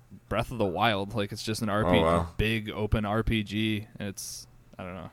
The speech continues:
Speaker 1: it's, it was pretty good from what I played of it, but yeah, when I clicked on something, I didn't have options to <laughs> buy anything or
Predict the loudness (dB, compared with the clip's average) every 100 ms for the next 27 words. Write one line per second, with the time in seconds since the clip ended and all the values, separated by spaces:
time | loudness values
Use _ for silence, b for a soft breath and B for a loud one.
0 | -8 -6 -6 -10 -2 0 2 2 2 2
1 | 0 0 0 0 2 0 -4 -6 -2 -2
2 | -2 -6 -20 b b b b b b b
3 | b b b b -14 -4 2 4 4 4
4 | 2 2 2 0 2 2 2 2 2 2
5 | 2 0 0 0 -2 -2 -2 -2 0 -2
6 | b b b b -20 -20 -20 -20 -14 -10
7 | -8 -10 -8 -2 0 2 0 -2 2 2
8 | 2 2 2 0